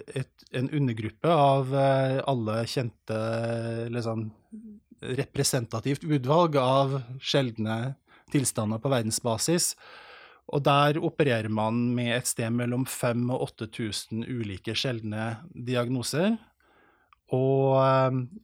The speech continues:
Orpha-systemet,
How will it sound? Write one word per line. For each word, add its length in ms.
Orpha-systemet, 2500